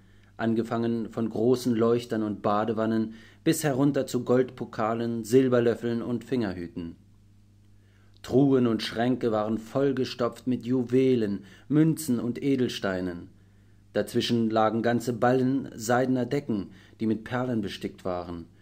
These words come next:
und dicke Perserteppiche breiteten sich auf dem Fußboden aus. Natürlich war alles in einem heillosen Durcheinander, denn auf Ordnung hatten die Piraten nicht viel Wert gelegt.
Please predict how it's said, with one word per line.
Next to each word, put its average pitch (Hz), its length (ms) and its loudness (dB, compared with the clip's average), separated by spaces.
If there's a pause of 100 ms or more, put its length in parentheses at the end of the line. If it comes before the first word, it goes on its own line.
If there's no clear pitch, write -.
(260)
und 113 180 -2
dicke 151 260 2
Perserteppiche 113 1080 -4 (120)
breiteten 104 600 -6
sich 107 340 -8
auf 104 140 -10
dem 110 160 -4
Fußboden 120 580 -2
aus. 98 460 -8 (1900)
Natürlich 110 480 0
war 101 160 0
alles 110 340 0
in 110 140 -4
einem 107 320 -4
heillosen 117 560 2
Durcheinander, 110 720 0 (240)
denn 117 100 4
auf 98 160 0
Ordnung 123 520 2
hatten 110 180 -4
die 110 100 0
Piraten 107 480 0
nicht 127 220 2
viel 101 180 -2
Wert 92 220 -4
gelegt. 87 540 -12